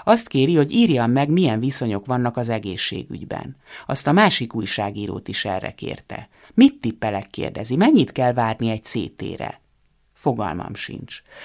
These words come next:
Próbálom félbeszakítani, rákérdezek, hogy van-e családja. Családja? Nincs. Nincs senkie. Sose volt nős, gyereke nem született. „És a gombfoci?”, kérdezem. „Miért adta fel a hirdetést?”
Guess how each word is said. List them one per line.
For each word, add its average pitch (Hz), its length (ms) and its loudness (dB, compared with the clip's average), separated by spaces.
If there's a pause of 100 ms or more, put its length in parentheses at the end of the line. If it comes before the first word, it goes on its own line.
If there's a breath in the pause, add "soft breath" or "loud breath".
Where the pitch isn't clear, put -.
(140 loud breath)
Próbálom 135 460 8
félbeszakítani, 147 1040 0
rákérdezek, 139 760 0
hogy 135 140 -2
van-e 127 240 0
családja. - 760 -6 (320)
Családja? 135 720 0
Nincs. - 540 -2 (140)
Nincs 185 200 4
senkie. 107 680 -2 (140 soft breath)
Sose 165 400 0
volt 170 340 -2
nős, 170 300 0 (160 loud breath)
gyereke 139 420 2
nem 107 180 -2
született. - 800 -10 (580)
„És 143 180 0
a 156 60 4
gombfoci?”, 156 760 2
kérdezem. 139 760 -2 (400 soft breath)
„Miért 247 260 4
adta 127 260 0
fel 117 200 0
a 113 60 2
hirdetést?” 107 920 -8